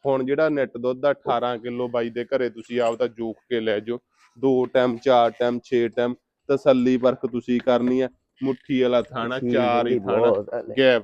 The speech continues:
Speaker 1: ਤੇ ਲੱਗੇ ਹੋਏ ਆ। ਬਾਕੀ ਥੋੜਾ ਜਿਹਾ ਉਪਰਾ ਕਰਦੀ ਆ, ਬਾਕੀ ਥਣਾ ਥੁਣਾ ਦੀ ਓਕੇ ਆ ਜਮਾਂ।
Speaker 2: ਜਮਾਂ।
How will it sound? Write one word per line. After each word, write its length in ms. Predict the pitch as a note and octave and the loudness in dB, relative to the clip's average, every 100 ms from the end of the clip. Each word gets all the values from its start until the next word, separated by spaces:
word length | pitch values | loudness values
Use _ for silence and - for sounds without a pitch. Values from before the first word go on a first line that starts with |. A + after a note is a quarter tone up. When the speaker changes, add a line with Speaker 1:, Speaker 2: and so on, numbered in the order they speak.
| - | -2
Speaker 1:
ਤੇ 100 | A#2+ | -2
ਲੱਗੇ 380 | A#2 A2+ A2+ B2+ | -2 -4 -2 0
ਹੋਏ 140 | B2+ | 2
ਆ। 60 | B2 - | 0 -2
ਬਾਕੀ 280 | A#2+ A#2+ - - _ _ _ _ _ _ _ _ _ _ _ - | -4 -4 -6 -20 _ _ _ _ _ _ _ _ _ _ _ -6
ਥੋੜਾ 320 | D#3+ E3+ D#3 | -2 4 4
ਜਿਹਾ 120 | D3+ | 6
ਉਪਰਾ 360 | C#3+ - C#3+ B2+ | 2 2 2 4
ਕਰਦੀ 440 | B2 A2 G#2+ C3 | 2 2 -2 -2
ਆ, 100 | C#3+ - - | -2 -6 -4
ਬਾਕੀ 380 | B2 B2 - C3 | -2 -2 -2 -6
ਥਣਾ 420 | B2+ _ C#3 A#2+ | -6 _ -4 -4
ਥੁਣਾ 280 | A#2+ B2+ A#2+ | -4 -4 -4
ਦੀ 160 | B2 B2 | -4 -6
ਓਕੇ 380 | G#2 _ G#2+ | -6 _ -6
ਆ 60 | G2 | -6
ਜਮਾਂ। 320 | F#2 G2+ G2 | -8 -10 -12
Speaker 2:
ਜਮਾਂ। 400 | A2 G#2+ G#2+ - | -10 -8 -10 -12